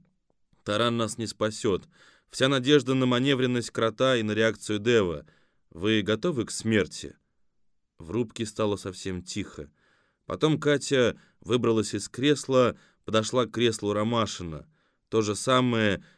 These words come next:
сделал Хаджи Курбан. Кузьма подумал мгновение, вылез, и они обнялись. Потом также молча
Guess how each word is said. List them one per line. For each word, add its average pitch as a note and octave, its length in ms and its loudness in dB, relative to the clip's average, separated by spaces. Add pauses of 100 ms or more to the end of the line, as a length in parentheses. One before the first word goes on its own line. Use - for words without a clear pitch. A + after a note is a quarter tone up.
(100)
сделал B2 440 4
Хаджи A#2 400 -2
Курбан. G#2+ 640 0 (460)
Кузьма G2+ 340 0
подумал B2+ 480 0
мгновение, A2+ 640 0
вылез, A#2 560 -4 (260)
и - 100 -8
они A#2+ 260 -2
обнялись. G#2 720 -2 (400)
Потом A#2+ 340 -2
также G2 380 0
молча A2+ 680 0